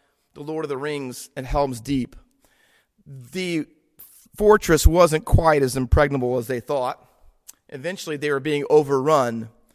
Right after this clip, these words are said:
They made one last effort to get out, uh, on horses, and as they are, they remembered the words of Gandalf,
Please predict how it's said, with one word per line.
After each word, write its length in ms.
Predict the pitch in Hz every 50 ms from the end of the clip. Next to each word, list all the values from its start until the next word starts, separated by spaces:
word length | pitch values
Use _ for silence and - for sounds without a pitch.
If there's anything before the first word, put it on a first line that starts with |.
| _ _ _ _ _
They 120 | 147 151
made 180 | 151 160 160 151
one 340 | 151 165 185 185 180 175 165
last 420 | 175 180 180 170 160 143 - - _ _
effort 400 | - 170 175 170 - 143 135 -
to 100 | - 143
get 180 | 131 156 156 151
out, 400 | 156 160 160 151 151 - - _ _ _ _ _ _ _ _ _ _ _ _
uh, 180 | - 131 135 -
on 160 | - 143 143
horses, 720 | 139 123 156 175 180 185 165 - - 123 113 110 107 - -
and 140 | - 143 147
as 140 | 147 147 131
they 120 | 143 147
are, 540 | 143 185 190 180 156 139 135 139 156 156 147 _ _ _ _ _ _ _ _ _ _ _ _ _ _ _ _ _ _ _ _ _ _ _ _ _ _ _ - - -
they 160 | 170 160 175 175
remembered 460 | 165 165 170 190 214 220 208 196 180
the 100 | 180 170
words 400 | 165 175 185 190 190 185 160 147
of 160 | 165 151 139
Gandalf, 760 | 123 180 185 190 190 190 156 151 139 135 135 143 156 170 165